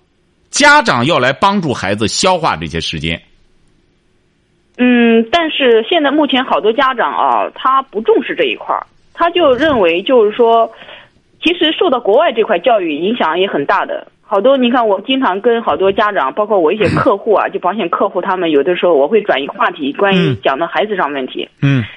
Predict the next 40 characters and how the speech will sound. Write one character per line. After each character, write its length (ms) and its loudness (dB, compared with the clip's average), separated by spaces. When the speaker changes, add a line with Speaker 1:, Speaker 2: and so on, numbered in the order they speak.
Speaker 2:
有 100 2
的 140 2
时 60 0
候 40 2
你 140 2
想 180 -2
跟 140 -2
他， 120 0
跟 200 -2
他 120 0
切 240 -2
入 140 -2
讲， 380 -2
就 120 -2
讲 340 0
就 120 0
是 360 2
你 160 2
所 160 0
提 180 -2
出 120 0
的 100 2
观 240 0
点 120 -4
的 100 -4
时 120 -8
候， 160 -4
他 160 -4
们 140 0
这 80 0
个 80 0
抵 240 -4
制 240 2
心 120 2
理， 100 2
好 120 -2
像 200 0
心 160 -2
里 80 4
想 260 -4